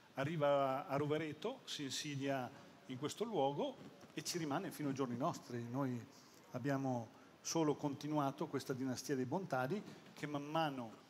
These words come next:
dopo Carlo, tutta questa dinastia ha portato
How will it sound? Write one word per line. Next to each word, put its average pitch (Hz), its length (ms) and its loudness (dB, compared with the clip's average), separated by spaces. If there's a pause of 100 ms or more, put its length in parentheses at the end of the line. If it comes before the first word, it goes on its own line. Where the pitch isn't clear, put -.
(140)
dopo 131 320 -2
Carlo, 135 540 2 (300)
tutta 143 240 -2
questa 131 260 -2
dinastia 170 500 -2
ha 156 60 0
portato 135 720 -4